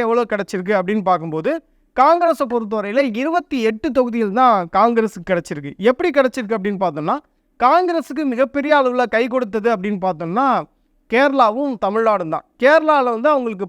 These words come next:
பதினைந்து நாடாளுமன்ற தொகுதிகள் வந்து கிடைக்குது. தமிழ்நாட்டை பொறுத்தவரையில எட்டு நாடாளுமன்ற தொகுதிகள் கிடைக்குது. தெலுங்கானால பார்த்தோம் அப்படின்னா மூன்று நாடாளுமன்ற தொகுதிகள் கிடைக்குது. கர்நாடகால ஒரு தொகுதியில தான் அவங்க ஜெயிக்கிறாங்க, புதுச்சேரியில ஒண்ணு. இப்போ overall-ஆ வந்து இருபத்தி எட்டு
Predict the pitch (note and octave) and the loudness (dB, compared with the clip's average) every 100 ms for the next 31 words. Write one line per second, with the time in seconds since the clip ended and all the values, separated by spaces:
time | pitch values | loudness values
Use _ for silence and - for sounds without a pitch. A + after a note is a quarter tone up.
0 | G3+ A3+ D4+ D#4+ C#4 A3+ A3 B3 A#3 A3 | -2 0 0 0 -2 -2 2 2 2 0
1 | G3+ G#3 G3+ F#3+ G3 F3+ G3 E3+ F3+ E3+ | -4 -6 -4 -4 -2 -2 -4 -2 -4 -2
2 | F3+ D4+ - _ _ _ B3 D4+ E4+ D#4 | -2 -2 -6 _ _ _ 0 4 4 4
3 | C#4 B3 G#3+ A3+ A3 D4 A#3+ A#3 A#3 C#4+ | 2 -2 -2 -2 0 0 0 -2 -2 0
4 | A#3+ A#3+ B3 A3+ G3+ F#3+ G3+ G3 G3 F3+ | 2 2 2 0 -4 -6 -6 -6 -6 -4
5 | F3 E3 C4+ D4+ B3 E4+ E4+ D#4+ D4 C4 | -6 -4 -6 0 0 2 4 4 2 2
6 | A#3 A3 A#3 G3 F#3+ C#4 B3 D4 E4+ D#4 | 0 0 -2 -2 -2 -2 0 -2 0 -2
7 | C4 A3+ A3+ A#3+ A#3 G#3+ F#3 G3+ G3+ G#3+ | 0 2 4 2 0 -4 -4 -6 -2 -2
8 | F#3+ F3+ E3+ A#3 D#4+ - _ _ A#3 C#4 | -2 -6 -2 -2 -4 -8 _ _ 0 2
9 | E4 D#4+ C#4 C4 B3+ C#4+ A3+ A3+ D4+ C4+ | 4 4 2 2 2 2 0 0 -2 -2
10 | C#4 C4+ B3+ B3 B3+ A3+ G3+ F3+ A3 G3+ | -2 0 0 2 2 2 -2 -4 -2 0
11 | G#3 F3+ C4+ D4 _ _ - D#4+ E4 D#4 | 0 0 -2 -6 _ _ -4 -2 -2 -2
12 | C4 B3+ B3 G#3 F#3+ D3+ - A3+ A3 C4+ | -2 2 0 0 -4 -8 -6 -2 2 4
13 | C#4+ C#4+ D4 B3+ A#3+ E4 C#4 A#3+ C#4 A3+ | 4 4 4 2 -2 -2 -2 0 -2 -2
14 | A3+ G#3+ G#3+ | -2 -2 -2